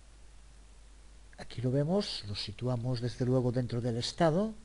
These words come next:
de default, que va a ser el único estado que tenga este script.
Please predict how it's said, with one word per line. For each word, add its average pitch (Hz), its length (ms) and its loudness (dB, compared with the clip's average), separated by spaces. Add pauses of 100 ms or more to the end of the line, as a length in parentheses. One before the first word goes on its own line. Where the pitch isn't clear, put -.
(180)
de 104 220 -8 (120)
default, 170 360 -4
que 113 80 -6
va 110 60 -6
a - 20 -8
ser 110 160 -10
el 107 60 -6
único 113 380 -6
estado 113 360 -6
que 107 100 -8
tenga 135 320 -4 (380)
este - 260 -8
script. 202 340 -2